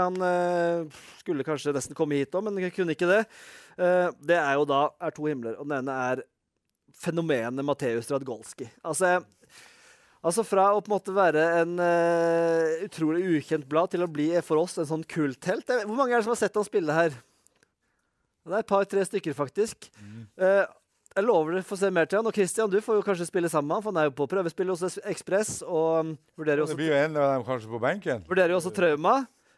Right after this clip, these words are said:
Speaker 1: Men han har skåret atten mål på, jeg vet ikke hvor mange kamper, ikke så mange kamper, og hadde tre hat-trick på rad. For meg store himmelen denne sesongen, og jeg gleder meg til å se han og Eriksen sammen på Ekspress. Det kan bli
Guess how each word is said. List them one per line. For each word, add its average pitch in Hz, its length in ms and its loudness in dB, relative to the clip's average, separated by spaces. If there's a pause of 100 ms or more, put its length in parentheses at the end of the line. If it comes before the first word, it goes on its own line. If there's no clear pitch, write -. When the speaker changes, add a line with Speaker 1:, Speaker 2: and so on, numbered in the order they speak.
Speaker 1:
Men 180 140 0
han 196 160 4
har 202 80 4
skåret 196 320 0
atten 190 320 -4
mål 175 260 4
på, 185 140 -2
jeg 170 300 4
vet 139 80 -4
ikke 165 80 -10
hvor 160 80 -4
mange 156 100 -4
kamper, 156 240 -2
ikke 175 160 -4
så 160 60 -6
mange 156 160 -4
kamper, 165 340 -2
og 160 80 2
hadde 156 160 -2
tre 151 220 0
hat-trick 147 400 -4
på 156 100 0
rad. 196 240 4
For - 160 -14
meg 151 200 2
store 147 580 -4
himmelen 131 320 -2
denne 127 300 0 (360)
sesongen, 147 500 -2
og 143 440 2 (480)
jeg 151 100 -4
gleder 156 300 2
meg 127 100 -6
til 156 80 -2
å 139 80 -4
se 147 80 -4
han 135 240 -2
og 147 140 -2
Eriksen 131 340 -2
sammen 127 260 -6
på 139 120 -4
Ekspress. 131 340 -8
Det 135 140 -6
kan 143 120 -6
bli 127 280 -4